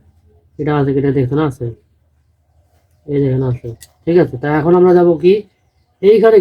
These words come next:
গেটে আমাদের মান গেল কিনা। গেটে মান যাওয়া মানে কি, রেজিস্টারটা ঠিক মতো আছে কিনা। দেখেন দশ ওহমস, এবার এই পরেরটাতে ধরবো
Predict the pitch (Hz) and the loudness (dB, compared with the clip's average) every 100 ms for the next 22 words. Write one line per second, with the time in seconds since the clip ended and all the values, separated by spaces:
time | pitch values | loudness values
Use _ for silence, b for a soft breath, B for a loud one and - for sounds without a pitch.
0 | 160 196 247 214 196 180 165 160 151 147 | 4 2 2 2 4 4 2 2 2 2
1 | 135 131 123 120 165 208 196 196 196 196 | 0 -2 -4 -2 0 2 4 4 4 4
2 | 196 208 - 233 233 b b - - 233 | 4 4 2 -6 -8 b b -2 0 2
3 | - 208 - - 180 180 165 190 226 _ | 0 -2 -4 -2 0 2 2 2 0 _
4 | _ _ _ _ _ 165 147 135 139 147 | _ _ _ _ _ -2 0 0 0 2
5 | 135 127 113 _ _ _ _ _ _ _ | 0 -2 -8 _ _ _ _ _ _ _
6 | - 160 170 147 123 117 - _ _ _ | -4 -2 0 0 -2 -4 -8 _ _ _
7 | _ _ _ _ _ - 160 170 170 160 | _ _ _ _ _ -2 -2 0 0 0
8 | 175 175 175 170 160 160 | 0 2 2 2 2 2